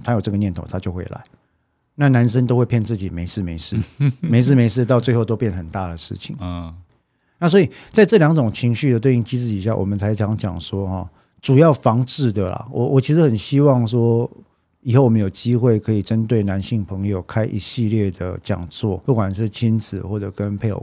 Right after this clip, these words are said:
Speaker 1: 沟通，或者是觉察自己的情绪，或者调整自己情绪的对应机制，或者是我们必须知道的法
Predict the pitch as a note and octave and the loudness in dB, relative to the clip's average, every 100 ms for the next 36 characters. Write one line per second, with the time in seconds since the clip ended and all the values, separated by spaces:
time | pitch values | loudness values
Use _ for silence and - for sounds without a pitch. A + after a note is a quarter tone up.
0 | - G2+ G#2+ G#2+ G2+ G#2 A2+ A2 G2 - | -6 -4 -2 0 0 0 -2 -4 -4 -6
1 | A2 - F#2+ F#2+ G2+ F#2+ G#2 F#2 - G2 | -6 -4 -8 -4 -6 -4 -6 -6 -8 -10
2 | F#2+ - G2+ G2 A2 F#2 G2+ G#2+ G#2 F2+ | -10 -6 -6 -4 -6 -4 -4 -4 -4 -4
3 | G#2 - F#2+ F#2 A2+ F#2+ F#2 A2 G2+ F#2+ | -6 -6 -10 -6 -6 -6 -4 -2 -2 -4
4 | - G#2 - G#2 F#2+ - C3 G#2 - A#2 | -6 -6 -6 -12 -12 -2 0 0 0 0
5 | G#2+ G2+ G2+ F#2+ F#2+ G2+ A#2 A#2+ G#2+ A2+ | 0 0 -2 -2 -2 -2 -2 -2 -6 -4
6 | G#2+ G2 F2+ G2 F#2 | -4 -6 -6 -8 -8